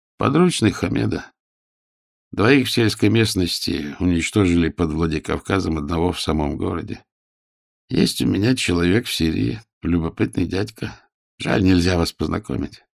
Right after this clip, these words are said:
Хотя..." Пётр мечтательно заложил руки за голову, откинулся на спинку стула, словно лежал на шезлонге и пялился на безоблачное небо. "Давай свою фотку и описание Макгрегора".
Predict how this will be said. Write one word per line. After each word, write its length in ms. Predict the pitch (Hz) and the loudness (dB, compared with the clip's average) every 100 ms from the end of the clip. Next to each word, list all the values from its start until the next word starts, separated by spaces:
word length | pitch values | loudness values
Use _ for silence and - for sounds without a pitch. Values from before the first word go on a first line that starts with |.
| - | -6
Хотя..." 960 | - 131 - 160 - - - - - _ _ _ _ _ | -4 -4 -2 0 2 2 0 -2 -10 _ _ _ _ _
Пётр 260 | 82 78 80 | -4 0 2
мечтательно 640 | 85 - 92 82 85 80 | 2 4 2 4 2 2
заложил 480 | 78 87 82 80 78 | 4 4 4 2 2
руки 240 | 76 - | 0 -2
за 180 | 69 85 | 0 0
голову, 400 | 87 82 80 - _ _ _ _ - | 4 4 2 -2 _ _ _ _ -2
откинулся 580 | 92 - 110 101 - | 0 4 6 6 6
на 120 | 87 87 | 4 4
спинку 400 | - 85 - 78 | 2 0 0 -4
стула, 340 | - 107 92 | 2 4 4
словно 320 | - 92 85 | 4 4 6
лежал 340 | 82 82 82 82 | 4 4 4 2
на 120 | 80 | 2
шезлонге 580 | - 80 85 92 85 78 | 2 2 6 4 4 2
и 40 | |
пялился 480 | - 82 80 76 - | 2 2 2 0 0
на 100 | 76 | 0
безоблачное 760 | 69 71 76 69 67 - 73 69 | 0 0 0 0 -4 -2 -2 0
небо. 340 | 65 50 53 _ _ _ _ _ _ _ _ - | -2 -6 -10 _ _ _ _ _ _ _ _ -4
"Давай 320 | 127 123 107 | 0 4 2
свою 260 | - 90 76 | 2 2 2
фотку 460 | - 78 - 82 | 0 -4 -2 -4
и 100 | 80 | -4
описание 540 | 80 - - 82 82 78 | -6 -6 -6 -6 -6 -6
Макгрегора". 680 | 80 80 76 76 73 - | -6 -6 -6 -6 -8 -10